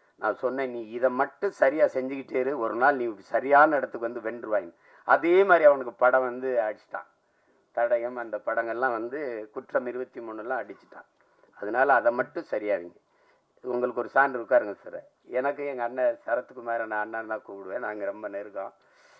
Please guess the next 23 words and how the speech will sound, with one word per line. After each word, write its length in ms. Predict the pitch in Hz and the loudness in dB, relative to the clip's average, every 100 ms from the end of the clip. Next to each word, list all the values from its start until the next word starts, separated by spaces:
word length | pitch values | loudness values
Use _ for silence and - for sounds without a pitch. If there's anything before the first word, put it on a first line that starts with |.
| _ _ _ | _ _ _
அஹ், 580 | 139 120 107 101 98 101 - _ _ _ _ | 0 4 4 4 0 -6 -14 _ _ _ _
விண்ணூர்தி 400 | 127 156 170 139 | -6 -2 -4 -4
நிலையத்துல 500 | 131 123 120 107 104 - | -6 -6 -6 -8 -10 -8
சந்திச்சோம். 520 | 110 127 - 98 87 - | -10 -12 -10 -8 -8 -12
இப்ப 140 | - | -16
பொன்னியின் 420 | 98 117 139 151 131 | -10 -8 -8 -10 -10
செல்வன் 340 | 117 110 107 | -12 -10 -10
வெளியாயிடுச்சு. 640 | 104 120 110 95 - 113 - _ _ _ _ _ _ _ | -8 -4 -4 -6 -16 -18 -18 _ _ _ _ _ _ _
அஹ், 220 | 110 117 156 | -12 -12 -12
"உனக்கு, 680 | - 104 98 98 95 135 - | -10 -10 -8 -8 -10 -10 -12
அஹ், 200 | 98 127 - | -14 -14 -12
உனக்கு, 420 | 98 101 98 104 - | -8 -8 -10 -14 -12
அஹ், 140 | - _ _ _ - | -14 _ _ _ -16
இந்த 260 | 120 107 101 | -6 0 0
வயசுல 260 | 113 127 | -2 -8
ஐஸ்வர்யா 540 | - 127 113 - 104 98 | -6 -6 -6 -8 -2 -2
ராய் 220 | 95 90 | -2 -8
ஜோடி 300 | 107 107 98 | -10 -8 -8
கேக்குது" 280 | 101 90 104 | -8 -8 -8
அப்படின்னு. 1800 | 127 131 127 135 - - - - _ _ _ _ - - - 143 - 131 | -2 -2 -2 -12 -16 -6 -6 -6 _ _ _ _ -12 -6 2 2 2 0
"டேய், 200 | 131 131 - | 2 2 0
உனக்கு 460 | 107 127 120 - | -6 -8 -6 -2
பொறாமைடா, 540 | 123 151 175 160 117 | 2 6 4 2 -2